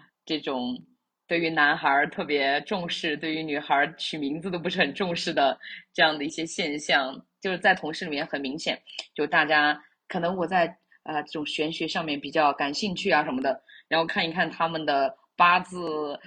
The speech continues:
喜用什么的，我说发现，哇，好像男生的名字是认真起过的，然后身边的女孩儿的名字好像并没有很认真的起过，只是就是一个名字而已，就是大家去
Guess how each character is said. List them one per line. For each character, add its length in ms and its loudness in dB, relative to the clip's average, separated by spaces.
喜 380 -8
用 260 -2
什 160 -2
么 160 -2
的， 120 0
我 80 -2
说 120 -10
发 120 4
现， 160 -2
哇， 380 4
好 80 -6
像 200 0
男 120 2
生 140 -6
的 60 -4
名 120 -6
字 120 -8
是 160 -4
认 180 0
真 160 -2
起 160 -4
过 180 0
的， 220 -2
然 120 0
后 120 4
身 200 -4
边 120 0
的 80 0
女 100 -2
孩 120 0
儿 80 6
的 60 -2
名 180 -2
字 60 -4
好 100 -2
像 200 -2
并 160 -4
没 100 -2
有 120 0
很 180 -4
认 200 -2
真 100 -2
的 60 -2
起 220 -4
过， 260 0
只 140 -2
是 180 0
就 160 6
是 140 0
一 60 0
个 80 -2
名 220 -2
字 120 2
而 180 8
已， 220 -2
就 160 -2
是 260 -4
大 120 0
家 240 2
去 380 -4